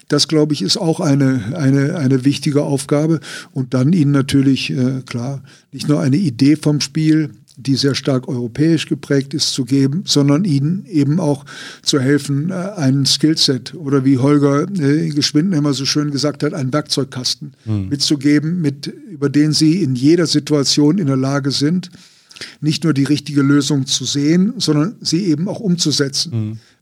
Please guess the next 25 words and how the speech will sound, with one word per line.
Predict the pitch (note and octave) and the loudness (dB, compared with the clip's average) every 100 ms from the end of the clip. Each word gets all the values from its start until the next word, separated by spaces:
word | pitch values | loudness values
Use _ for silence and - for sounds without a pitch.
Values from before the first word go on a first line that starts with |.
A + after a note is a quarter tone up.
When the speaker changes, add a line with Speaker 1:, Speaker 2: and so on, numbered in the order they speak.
| _ | _
Speaker 2:
Ganz, | A#2 A2 - | -4 -4 -2
ganz | B2 D3 | -2 0
interessante | B2+ C3 B2 B2 | 0 2 2 4
Ansätze. | B2+ A#2+ A2+ | 4 2 0
Ich | G#2+ | 0
würd | A#2 - | 0 0
gern | B2+ A#2+ A#2+ A#2+ | 0 2 -2 -2
so | A#2 | 2
ein | A2+ G#2 | 2 0
paar, | - C3 C3+ B2+ - A#2+ A#2+ A2+ A2+ A2+ - _ _ _ - | 0 2 2 0 -4 0 2 2 2 -2 -14 _ _ _ -6
äh, | |
an | A2 | -2
so | A2 | 0
ein | A2+ A2+ | 0 -2
paar | A#2 A#2 | -4 -4
Punkte | - C3+ - | -6 -4 -2
anknüpfen. | B2+ - A#2 - D3 D3+ _ _ _ _ | -2 0 -2 -2 -6 -6 _ _ _ _
Ähm, | A2+ A2+ | 2 2
das | A2 - | 2 0
Zweite, | - C3 C3 | 0 0 2
was | A#2 | 2
du | B2 | 0
gesagt | A2 G#2+ A2+ - | 0 0 -2 -2
hattest, | A#2 B2 - - - _ _ _ _ | -2 -2 -4 -12 -20 _ _ _ _
ähm, | A2 G#2+ G#2 G#2 G#2 | 0 2 4 4 2